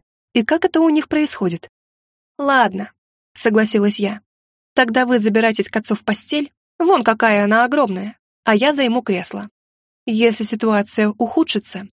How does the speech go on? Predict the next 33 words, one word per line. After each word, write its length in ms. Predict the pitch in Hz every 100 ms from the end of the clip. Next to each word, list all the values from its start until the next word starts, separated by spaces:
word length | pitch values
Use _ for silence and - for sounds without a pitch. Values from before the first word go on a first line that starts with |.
| _
я 180 | 311 320
почувствую 560 | 311 - 170 - 185
это". 280 | 180 - 185 - _ _ _ _ _ _
Близнецы 500 | 220 233 233 247 -
помогли 400 | 302 247 240 240
мне 140 | 233 220
придвинуть 480 | - 208 220 214 -
массивное 480 | 202 - 202 202
кресло 360 | 202 269 285 214
с 80 | -
высокой 380 | 196 - - 202
спинкой 460 | - 190 - 180 - _
вплотную 460 | - 240 233 277 285
к 100 | -
кровати. 560 | 247 240 196 - 208 - _ _ _ _ _
Бросив 420 | 220 240 240 220
в 120 | 208 214
него 240 | 226 214
подушку, 580 | 220 214 277 - - 180 _ _ _
я 180 | 285 311
забралась 480 | 269 247 240 247 233
на 60 |
него 220 | 220 214
с 100 | 208
ногами 380 | 214 214 262 269
и 120 | 254
завозилась, 680 | 240 247 269 220 196 175 - - _ -
устраиваясь 640 | 226 - 208 190 190 190
поудобнее. 720 | - 233 220 196 175 160 180 _ _ _ _ _ _ _ -
"Расскажите 580 | 262 - 294 403 - 330
о 40 |
своём 380 | - 277 330 320
мире", 300 | 220 180